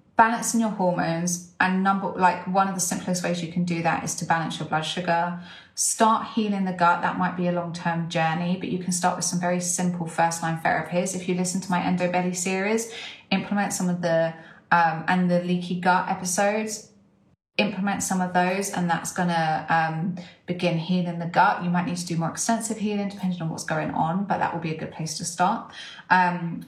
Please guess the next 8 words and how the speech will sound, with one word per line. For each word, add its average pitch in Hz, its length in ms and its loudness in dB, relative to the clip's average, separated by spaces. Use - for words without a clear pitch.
lower 208 260 4
inflammation, 185 840 -2
so 180 140 -2
anti-inflammatory 185 840 -2
diet, 214 420 2
maybe 170 220 -4
some 165 180 -6
supplements, 185 880 -2